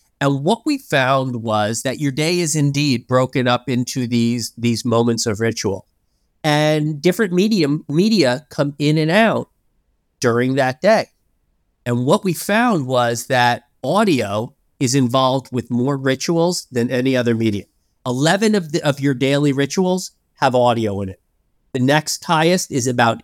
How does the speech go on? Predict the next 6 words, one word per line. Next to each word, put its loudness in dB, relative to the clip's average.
eight, -2
and 0
with 0
digital 2
and -2
social. -2